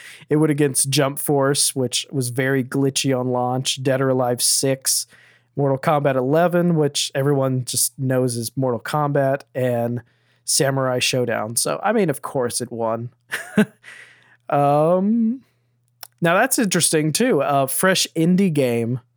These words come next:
which we talked about Disco Elysium winning. Um, also nominated on there was Outer, was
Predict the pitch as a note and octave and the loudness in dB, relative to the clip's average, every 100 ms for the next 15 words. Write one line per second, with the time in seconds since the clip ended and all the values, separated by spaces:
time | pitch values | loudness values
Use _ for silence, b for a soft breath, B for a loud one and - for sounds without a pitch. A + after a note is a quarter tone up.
0 | _ _ - D3+ D3 D#3+ D3+ E3 D3+ D#3+ | _ _ -2 0 0 -2 0 2 0 2
1 | D3 C3+ C3+ C#3+ - C#3+ B2+ - - C#3 | 0 0 0 0 2 2 0 -4 -2 0
2 | C#3 - C#3 B2+ B2 A#2+ A#2+ A#2 C3 b | 2 2 2 2 2 0 0 -2 -4 b
3 | b b b b b C#3 C3+ B2+ B2+ _ | b b b b b 0 0 -2 -6 _
4 | - D#3+ F#3 C4+ G#3 D#3+ D3 _ _ _ | -2 0 2 2 4 2 -2 _ _ _
5 | D#3 C3 G#3 C#4+ D#3+ D3 C#3 D3+ D#3 D3 | 0 2 2 2 2 2 2 2 2 0
6 | C#3 D#3+ F3+ C#3 C3+ - _ _ _ _ | 0 2 2 2 -2 -8 _ _ _ _
7 | _ _ _ _ _ _ _ _ _ _ | _ _ _ _ _ _ _ _ _ _
8 | D3+ C3+ | -4 -2